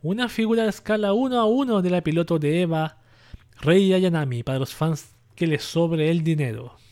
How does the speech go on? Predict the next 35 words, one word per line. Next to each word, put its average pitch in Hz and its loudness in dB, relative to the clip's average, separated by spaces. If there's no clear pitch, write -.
Guau, 131 -4
mira, 139 -2
aquí 131 -8
está. - -10
La 190 -4
figura 202 2
en 185 0
tamaño 185 2
real 170 2
de 160 0
Rei 160 2
Ayana-, 156 2
Ayanami 151 0
se 143 -6
construirá 139 -2
con 143 -2
una 143 0
mezcla 147 -2
de 139 2
distintos 143 -2
materiales, 156 0
incluyendo 165 2
hierro, 170 2
algo 202 0
de 196 0
P 175 0
V 151 0
C, 135 -6
F 147 -2
R 131 -4
P 160 -2
y 135 -2
A 139 -4
B 170 -2
S. - -10